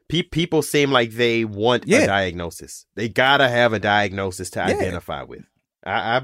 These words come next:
Speaker 1: I agree with you, man. That's, that is a thing that really pisses me
Speaker 2: Man,
Speaker 1: off, too.
Speaker 2: that shit, I'm looking, like, from, like, earlier when I told you I was gonna get on I G and try to, you know, uh, communicate and link up with other people who are suffering from mental illnesses that are people of color.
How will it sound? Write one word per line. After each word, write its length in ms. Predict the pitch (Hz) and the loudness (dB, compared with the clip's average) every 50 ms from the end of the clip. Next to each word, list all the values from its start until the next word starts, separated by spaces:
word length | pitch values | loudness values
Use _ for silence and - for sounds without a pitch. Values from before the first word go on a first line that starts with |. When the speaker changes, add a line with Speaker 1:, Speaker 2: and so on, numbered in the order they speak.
| 117 | -2
Speaker 1:
I 220 | - 107 127 151 147 | -2 2 2 4 4
agree 240 | 127 110 123 135 | 2 2 0 0
with 180 | 131 117 104 - | 0 0 -2 -4
you, 80 | 104 87 | -6 -8
man. 320 | 90 85 87 87 87 80 | -8 -8 -8 -8 -10 -8
That's, 320 | 65 98 117 123 - - - - | -6 -4 -4 -4 -6 -10 -14 -8
that 200 | - 110 131 139 | -2 -2 0 0
is 120 | 131 120 107 | 0 0 -2
a 60 | 101 | -4
thing 260 | 92 - 117 117 117 | -4 -2 -4 -2 -2
that 140 | 107 95 90 | -2 -4 -4
really 300 | 90 104 107 107 107 101 | -2 -2 -2 -2 -2 -4
pisses 300 | - - 107 98 104 95 | -4 -6 -6 -6 -6 -4
me 60 | 92 | 0
Speaker 2:
Man, 360 | 147 147 127 117 113 107 110 | 0 2 4 2 2 2 0
Speaker 1:
off, 60 | 104 87 | -2 -4
too. 120 | 73 - - | -6 -4 0
Speaker 2:
that 240 | 143 170 147 107 - - 113 - | 0 0 0 0 -4 -10 -18 -10
shit, 260 | - 147 123 98 - | -4 -4 -4 -2 0
I'm 200 | 120 160 170 151 | 0 0 0 2
looking, 400 | 143 147 139 - 139 135 131 127 | 0 0 -2 0 -2 0 2 2
like, 360 | 127 120 120 120 113 - _ _ _ - - | 2 2 2 2 0 -4 _ _ _ -14 -4
from, 320 | - 147 143 135 131 - - - - - - | 0 2 2 2 2 0 -8 -14 -14 -6 0
like, 200 | 135 123 120 - | 0 0 2 2
earlier 400 | - 156 185 170 127 110 101 95 | 2 4 4 4 4 4 2 2
when 160 | 92 95 113 107 | 2 2 2 2
I 80 | 104 107 | 2 2
told 240 | - 131 117 110 107 | 2 2 2 4 4
you 60 | 113 | 4
I 40 | 107 | 4
was 100 | 107 107 | 4 4
gonna 200 | 117 113 110 110 | 2 2 2 4
get 180 | 107 120 113 | 4 4 4
on 160 | 117 107 104 - | 4 4 4 4
I 280 | 95 110 110 107 104 104 | 2 2 4 2 2 0
G 300 | 107 120 143 151 135 113 | 0 0 0 2 2 2
and 100 | 101 101 | 0 2
try 180 | - 117 107 | 2 2 4
to, 380 | 104 104 101 101 101 101 95 - _ _ _ _ _ _ - | 4 4 4 4 4 2 0 -2 _ _ _ _ _ _ -4
you 100 | - 190 | 0 4
know, 260 | 160 123 117 120 113 90 | 6 6 6 6 4 4
uh, 220 | - 113 113 101 | 2 4 2 2
communicate 720 | 98 - - 117 117 120 117 113 110 101 123 117 110 107 | 2 0 0 2 2 2 2 0 0 0 0 0 0 2
and 200 | 104 101 104 107 | 0 -2 0 0
link 260 | 113 120 117 110 - 117 | 0 0 0 0 0 2
up 260 | 113 110 101 - - | 2 2 2 0 -4
with 400 | 101 104 104 104 101 101 - - | -4 0 0 2 0 0 -2 -4
other 500 | - 80 110 117 110 110 107 104 101 98 | -4 0 0 2 2 2 0 0 0 -2
people 560 | - - - 117 113 107 - - 110 107 101 | -6 -8 -6 -6 -6 -6 -4 -4 -2 -2 -2
who 140 | 98 117 110 | 0 2 4
are 180 | 104 95 90 | 4 4 2
suffering 460 | 92 - - 131 123 - 107 107 101 92 | 0 2 2 2 2 2 0 -4 -2 -2
from 240 | - 98 95 95 | 0 0 0 0
mental 320 | 98 104 101 95 104 98 90 | 0 -2 -2 -2 -2 -2 0
illnesses 680 | 95 95 92 95 98 95 92 - 98 95 95 98 98 | 0 0 -2 -2 -4 -6 -6 -4 -4 -4 -4 -4 -4
that 180 | 98 104 98 90 | -2 -2 0 0
are 220 | 98 92 95 95 | 0 0 0 -2
people 380 | 90 - - 113 107 - 92 87 | -4 -4 -6 -6 -6 -4 -4 -6
of 140 | 80 - - | -6 -6 0
color. 340 | - 180 190 156 87 85 | 2 2 2 2 2 -2